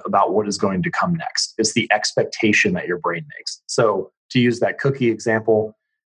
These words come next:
if you walk in and your stomach is empty, then you see the cue and your prediction is, "Oh, that's gonna taste really good. I should eat a, eat a cookie." And when the prediction is positive or motivating, when it leads to a sense of desire like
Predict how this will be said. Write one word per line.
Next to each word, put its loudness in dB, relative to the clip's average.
if -2
you 2
walk 2
in 2
and 2
your 0
stomach -2
is 0
empty, 0
then 2
you 0
see 2
the 0
cue 0
and -2
your 2
prediction -2
is, -2
"Oh, 4
that's -2
gonna -2
taste 0
really 2
good. -4
I 0
should 0
eat -4
a, -6
eat 0
a -2
cookie." -6
And 2
when 0
the 0
prediction 0
is -2
positive 2
or -4
motivating, 2
when 0
it -14
leads 2
to 2
a 2
sense -2
of -2
desire 2
like -4